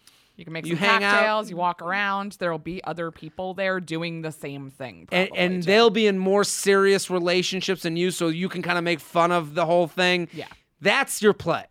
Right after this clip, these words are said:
Speaker 1: Yeah.
Speaker 2: Especially this time of year. And for this guy, um, you, and I know it's weird. Uh, well, he's like, you know, "I don't know anyone in this town. What will she think? Am I trying?"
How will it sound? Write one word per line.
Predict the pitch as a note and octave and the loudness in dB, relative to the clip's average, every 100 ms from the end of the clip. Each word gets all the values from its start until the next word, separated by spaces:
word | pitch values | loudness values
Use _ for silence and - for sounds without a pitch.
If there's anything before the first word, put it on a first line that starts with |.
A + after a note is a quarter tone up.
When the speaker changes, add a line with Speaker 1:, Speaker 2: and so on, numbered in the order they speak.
| _ | _
Speaker 1:
Yeah. | E3+ D#3+ C#3 | -6 -6 -6
Speaker 2:
Especially | - - B3+ - A#3+ | -4 0 2 2 0
this | A3+ | 0
time | A3+ G#3 G3 | 2 0 2
of | |
year. | F#3+ F#3 F3+ | 2 2 2
And | E3+ | -2
for | F#3 | 0
this | F3+ B3 | 2 2
guy, | - G3 F#3+ F#3 E3+ - - _ _ | 4 4 4 2 -2 -10 -20 _ _
um, | D#3 E3 D#3+ D#3+ D#3+ D#3+ - _ _ - | 2 4 6 4 0 -6 -10 _ _ -14
you, | D3+ G#3 B3 F#3 | 0 4 4 2
and | F#3+ G3 G3 | -2 0 2
I | G3 | 2
know | A3 B3+ | 6 8
it's | A#3 G#3 F3+ F3 D3 | 8 6 0 -4 2
weird. | E3+ F#3+ F3 | 4 6 4
Uh, | D#3 D#3+ D#3 | -2 -6 -6
well, | D3 | -8
he's | D#3+ C#3+ | -8 -6
like, | C#3+ A#2+ - | -8 -10 -10
you | |
know, | D3 A2+ | -8 -8
"I | A#2+ | -10
don't | A#2 | -10
know | A2+ A2+ | -12 -14
anyone | A2+ | -16
in | A2 | -16
this | A2+ | -12
town. | E3 E3 D#3 | -4 -4 -4
What | C3 | -6
will | C#3+ | -12
she | - A2+ | -14 -12
think? | - F3+ C#3+ | -4 -4 -6
Am | A#2 | -12
I | |
trying?" | A#2+ D3 D3 | -12 -8 -8